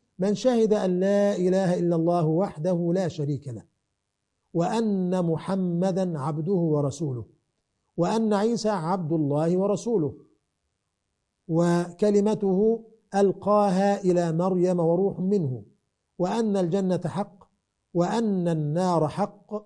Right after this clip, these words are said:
أدخله الله الجنة على ما كان من عمل. وأيضا في دعاء الوضوء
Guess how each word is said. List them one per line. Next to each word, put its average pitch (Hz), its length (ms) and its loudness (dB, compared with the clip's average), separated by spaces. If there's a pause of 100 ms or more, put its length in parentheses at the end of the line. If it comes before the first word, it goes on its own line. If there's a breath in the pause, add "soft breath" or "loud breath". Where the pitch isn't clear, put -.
(400)
أدخله 185 600 0
الله 180 460 2
الجنة 180 800 -2 (340)
على 175 580 2
ما 160 300 -2
كان 175 420 -2
من 139 100 -4
عمل. 107 280 -10 (1800)
وأيضا 202 500 4
في 196 160 0
دعاء 196 360 2
الوضوء 208 500 0